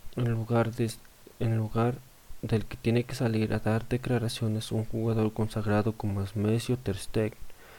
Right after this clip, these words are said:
Pero no, sale un chaval de diecisiete años a salir a, a dar declaraciones de lo mal que jugó el Barcelona. Sinceramente, yo no lo veo a este Barcelona que logre ganar esta liga, porque con esta tec-, con esta ac-, actitud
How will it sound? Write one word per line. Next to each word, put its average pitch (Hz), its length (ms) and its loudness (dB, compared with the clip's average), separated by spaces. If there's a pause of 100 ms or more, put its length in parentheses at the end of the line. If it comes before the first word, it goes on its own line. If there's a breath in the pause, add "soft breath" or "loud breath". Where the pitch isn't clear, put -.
(180 loud breath)
Pero 104 200 4
no, 135 320 2
sale 104 240 2
un 107 140 0
chaval 127 360 0
de 117 120 0
diecisiete 120 680 -2
años 110 320 0
a 113 60 0
salir 107 340 0 (580 loud breath)
a, 131 200 4 (300 loud breath)
a - 80 0
dar 135 200 2
declaraciones 123 720 0
de 117 80 0
lo 107 120 2
mal 101 260 2
que - 100 -10
jugó 98 300 -4
el 101 120 -6
Barcelona. 113 480 -6 (120)
Sinceramente, 127 840 -2
yo 120 140 -2
no 120 100 0
lo 117 160 0
veo 113 140 2
a - 20 2
este 117 200 -4
Barcelona 110 560 -2
que - 140 -8
logre 101 340 -2 (640 loud breath)
ganar 123 280 0
esta 117 200 0
liga, 117 320 -2
porque - 440 -6
con 110 140 -2
esta 123 220 -4
tec-, 120 160 -4 (400)
con 113 180 0
esta 120 320 -2
ac-, 131 160 0 (240)
actitud - 580 -2